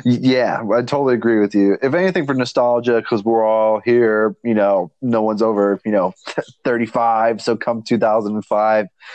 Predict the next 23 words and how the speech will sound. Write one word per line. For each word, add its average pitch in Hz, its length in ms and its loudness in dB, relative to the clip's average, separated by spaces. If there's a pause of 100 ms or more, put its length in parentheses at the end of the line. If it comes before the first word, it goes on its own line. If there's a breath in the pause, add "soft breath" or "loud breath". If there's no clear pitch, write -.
(200 loud breath)
fifteen 120 440 -2
year-, 117 200 0
I 135 40 -8
can't, - 440 -8
can't 135 140 -4
believe 98 200 0
that 80 100 -2
was - 120 -16
fifteen - 320 -4
years 92 240 -8
ago. 69 140 -6 (560 loud breath)
But 110 420 0
yeah, 131 300 0
that 107 160 0
was 110 160 0
just 113 220 -2
all 127 280 0
during 120 280 -2
a 113 40 0
time 110 400 -2
where, 104 340 2
you 110 180 -2
know, 95 300 -2